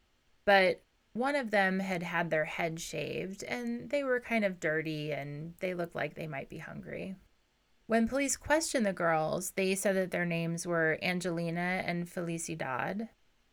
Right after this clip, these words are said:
and they claimed that Enriqueta was their mother. But the police, again, had their suspicions. They were pretty sure that the girl was Teresita. So they took the girls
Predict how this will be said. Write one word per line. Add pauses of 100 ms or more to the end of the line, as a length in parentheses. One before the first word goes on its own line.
(280)
and
they
claimed
that
Enriqueta
was
their
mother. (680)
But (100)
the
police,
again,
had
their
suspicions.
They
were
pretty
sure
that (100)
the
girl
was
Teresita. (320)
So
they
took
the
girls